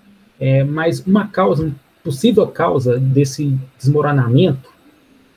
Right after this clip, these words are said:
foi que o seguinte: é, provavelmente essa estrutura sofreu interferência do, dos outros vizinhos,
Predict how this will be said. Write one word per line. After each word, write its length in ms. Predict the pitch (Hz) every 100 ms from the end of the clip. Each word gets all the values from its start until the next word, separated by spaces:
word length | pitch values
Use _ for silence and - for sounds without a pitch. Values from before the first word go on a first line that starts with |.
| _
foi 140 | - 156
que 80 | 165
o 40 |
seguinte: 720 | - 190 139 107 - - - - _ _ _ _ _
é, 600 | 135 135 135 127 127 127 131
provavelmente 800 | - 214 196 175 160 160 185 185
essa 200 | 165 170
estrutura 540 | 160 180 143 139 160 156
sofreu 340 | 175 135 160
interferência 720 | 165 160 170 139 143 147 160
do, 180 | 147 139
dos 320 | 185 143 151 139
outros 220 | 156 151
vizinhos, 640 | 185 117 117 107 - -